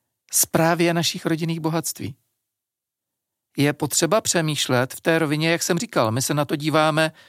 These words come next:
v rovině tří a dal-, a více generací, že až to budou ty tři další generace, to znamená po mně jako zástupci čtvrté generace,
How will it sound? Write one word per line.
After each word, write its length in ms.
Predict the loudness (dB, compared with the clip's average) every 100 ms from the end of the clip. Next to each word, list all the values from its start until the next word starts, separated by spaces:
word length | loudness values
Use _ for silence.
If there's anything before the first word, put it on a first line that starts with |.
| _
v 20 | -2
rovině 340 | 0 0 -2
tří 480 | -2 -4 -2 -4 -2
a 80 | -2
dal-, 260 | -2 -4 -6 -4
a 100 | -4
více 300 | -2 -2 -2
generací, 640 | 0 2 0 -2 -8 -14 -20 _ _ _ _ _ _
že 300 | -2 0 -2 -6 _ _ _ _ _ _
až 160 | -6 -2
to 120 | -2
budou 360 | 0 0 0
ty 240 | -6 -6 -4
tři 220 | -2 0
další 320 | 0 0 -2
generace, 640 | -2 -2 -2 -2 -4 -6 -6 _ _ _
to 100 | -8
znamená 360 | -4 0 0 -2
po 200 | -2 -4
mně 200 | -2 -2
jako 240 | -2 -2
zástupci 520 | -2 -2 -4 -8 -10
čtvrté 380 | -6 -6 -4 -2
generace, 560 | 0 0 0 -2 -6